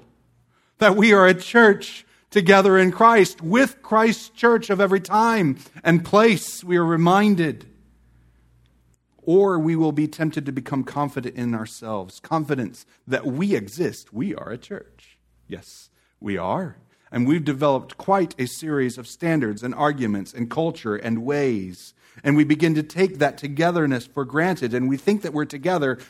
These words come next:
because we are together, not because we have been brought together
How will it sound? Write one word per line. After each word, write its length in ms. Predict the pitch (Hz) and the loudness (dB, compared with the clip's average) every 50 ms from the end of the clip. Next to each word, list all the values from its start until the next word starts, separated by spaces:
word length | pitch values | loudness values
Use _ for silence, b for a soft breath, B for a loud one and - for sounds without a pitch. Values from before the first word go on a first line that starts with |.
| B B B | B B B
because 340 | 147 156 151 160 160 147 123 | -2 -2 0 0 -2 -2 0
we 280 | 135 160 240 285 294 269 | 2 4 6 6 8 8
are 140 | 170 143 | 6 6
together, 560 | - - 147 127 131 117 104 98 87 82 - - _ _ _ _ _ _ _ _ _ _ _ _ _ _ _ _ _ _ _ _ _ _ _ _ _ _ _ _ _ _ _ _ _ _ _ - | 4 0 0 0 2 0 0 -2 -6 -10 -14 -20 _ _ _ _ _ _ _ _ _ _ _ _ _ _ _ _ _ _ _ _ _ _ _ _ _ _ _ _ _ _ _ _ _ _ _ -2
not 240 | 139 151 135 139 | -2 -2 0 -2
because 340 | 143 143 - - 139 123 110 | -6 -6 -4 -4 -6 -4 -4
we 100 | 131 135 | -6 -6
have 140 | 117 117 110 | -6 -6 -6
been 180 | 117 113 107 104 | -4 -4 -4 -4
brought 360 | 107 165 196 185 - - - | -4 -6 -6 -6 -8 -10 -14
together 500 | - 120 117 117 113 104 95 80 - | -12 -10 -8 -8 -8 -8 -10 -14 -18